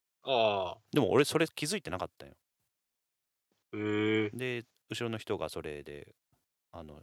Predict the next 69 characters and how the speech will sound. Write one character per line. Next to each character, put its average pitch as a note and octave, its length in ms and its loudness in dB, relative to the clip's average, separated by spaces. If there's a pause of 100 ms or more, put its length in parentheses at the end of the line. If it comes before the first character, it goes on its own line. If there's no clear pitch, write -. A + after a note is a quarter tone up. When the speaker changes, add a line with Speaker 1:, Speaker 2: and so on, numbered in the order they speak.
Speaker 2:
拾 - 180 -10
っ - 20 -6
て - 160 -14
く - 100 -14
れ D#2+ 100 -6
て D2+ 140 -12
渡 D#2+ 240 -8
し - 60 -12
て E2 100 -14
く E2 80 -10
れ E2 80 -6
た - 120 -8
ん C#2+ 40 -8
や C2+ 80 -16
け - 120 -20
ど、 F2 280 -2 (460)
ほ - 180 -6
ん A3 260 0
ま F#3+ 120 2
に F3+ 80 -2
わ D#3 100 2
か D3+ 120 0
ら D3+ 40 0
ん D3+ 80 -2
の A#2 60 -2
や D#2 60 -4
な C#2+ 200 -10
っ C#2 60 -16 (160)
て C2 200 -16 (280)
言 - 80 -12
っ - 40 -14
て - 80 -14
た。 - 120 -18 (1000)
Speaker 1:
完 F#3 360 0
全 D#3+ 320 2
言 G#2+ 80 -6
っ - 40 -10
て D#3+ 120 0
た？ - 160 -4 (340)
Speaker 2:
<laughs> - 1400 0
Speaker 1:
誰 A#2 160 6
が？ - 100 2 (200)
Speaker 2:
あ、 - 380 0
そ G2 120 0
の F#2 100 4
後 F#2 160 0
ろ A#2 100 4
の A2 120 -2
人 F#2+ 180 -4
が。 E2 80 -4 (260)
Speaker 1:
<laughs> - 240 -20
あ B2+ 320 12
あ、 - 60 8
そ C#3+ 160 -2
う G2 40 -10
な F#2 80 -16
ん F2 60 -20
や。 - 120 -20
Speaker 2:
う A2 80 -8
ん。 D#2+ 180 -8 (380)
ほ D3+ 100 -10
ん D#3+ 120 -10
ま E3+ 100 -2
に D#3+ 60 -4
こ C#3 80 0
れ A#2+ 180 -2 (600)
つ - 80 -10
け A2+ 100 0
て - 100 -18